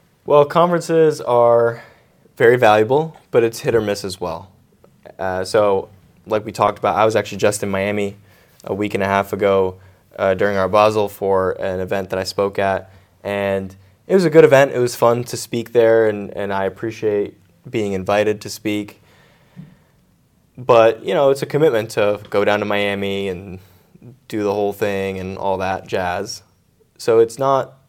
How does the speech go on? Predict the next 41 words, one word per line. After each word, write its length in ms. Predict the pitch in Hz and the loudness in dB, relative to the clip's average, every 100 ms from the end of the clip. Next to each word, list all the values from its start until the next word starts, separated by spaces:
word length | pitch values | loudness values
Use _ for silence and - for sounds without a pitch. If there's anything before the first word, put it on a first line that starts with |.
| _ | _
it 360 | 104 101 117 | -14 -8 -6
takes 220 | 117 135 135 | -2 -4 -4
time 280 | 120 110 | -4 -4
and 80 | 107 | -4
effort 420 | 98 95 123 143 _ | -6 -4 -6 -6 _
and 280 | 98 98 95 | -10 -8 -8
money, 240 | 95 101 | -6 -4
of 120 | 110 | -4
course, 300 | 107 117 135 139 | -2 -2 -2 -6
to 160 | - | -10
travel 380 | 101 110 98 98 | -6 -2 -2 -2
to 100 | - | -8
conferences 460 | - 98 101 104 101 | -6 -6 -8 -14 -14
and 100 | 92 | -14
speak, 420 | - 117 123 _ _ _ _ _ | -8 -8 -8 _ _ _ _ _
and 160 | 117 | -4
you 80 | 120 | 0
never 220 | 113 113 | 2 4
know 100 | 110 107 | 4 2
what 80 | |
you're 100 | 101 | 0
gonna 160 | 101 95 | -2 -2
get 140 | 95 | -4
out 140 | 95 104 | -2 0
of 120 | 117 | 0
it. 240 | 139 139 _ _ _ _ | -2 -2 _ _ _ _
Fortunately, 480 | - 123 117 123 120 | 6 6 6 -2 0
we 120 | 110 | 0
did 200 | 98 104 | 0 -2
meet 280 | 104 104 - | -2 -6 -6
a 320 | 104 92 90 90 | -4 -4 -4 -4
very 340 | 110 104 107 | 0 2 2
cool 420 | 107 113 104 113 - | -2 -6 -4 -4 -8
investor 560 | 107 98 - - 131 143 | -4 -2 -2 -4 -8 -6
that 100 | - | -8
we're 120 | 104 104 | -6 -6
super 300 | - 113 101 | -6 -4 -4
excited 400 | - 104 101 101 | -2 -2 -2 -6
to 60 | |
work 260 | 101 101 104 | -4 -2 2
with, 300 | 123 127 - | 2 2 -8